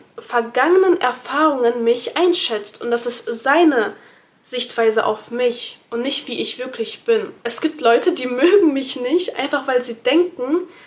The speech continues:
dass sie wissen, wie ich bin, ohne es wirklich zu wissen. Ich hatte das auch oft, dass ich andere Menschen idealisiert habe, dass ich mir dachte, diese Person ist so, wie ich sie brauche, aber dabei hat diese Person mir gar nicht gut getan.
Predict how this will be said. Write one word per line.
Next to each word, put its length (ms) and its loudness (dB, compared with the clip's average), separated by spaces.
dass 220 0
sie 120 -6
wissen, 340 2
wie 80 -2
ich 180 -8
bin, 180 -4
ohne 220 2
es 100 -6
wirklich 300 -8
zu 160 -6
wissen. 400 0
Ich 160 -4
hatte 160 0
das 180 0
auch 220 4
oft, 260 0
dass 160 -2
ich 220 -4
andere 260 4
Menschen 440 0
idealisiert 720 -2
habe, 200 0
dass 200 -2
ich 200 -4
mir 140 -4
dachte, 400 -2
diese 220 -4
Person 380 -2
ist 160 2
so, 200 -4
wie 60 -8
ich 100 0
sie 100 -2
brauche, 560 -2
aber 160 2
dabei 200 2
hat 180 -8
diese 160 -8
Person 280 -10
mir 120 -4
gar 160 -2
nicht 220 -6
gut 260 -4
getan. 580 -4